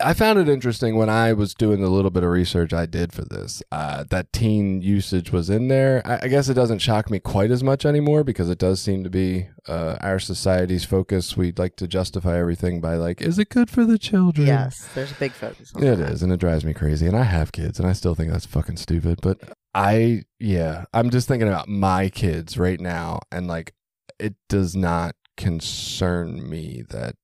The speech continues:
Speaker 1: marijuana would be more accessible to them.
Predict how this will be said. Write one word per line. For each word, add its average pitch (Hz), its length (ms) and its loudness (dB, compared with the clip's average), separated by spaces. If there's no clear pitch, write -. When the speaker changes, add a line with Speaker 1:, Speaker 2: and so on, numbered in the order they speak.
Speaker 1:
marijuana 87 840 -4
would 85 140 -6
be - 140 -4
more 82 400 -4
accessible - 840 -8
to - 100 -8
them. - 520 -10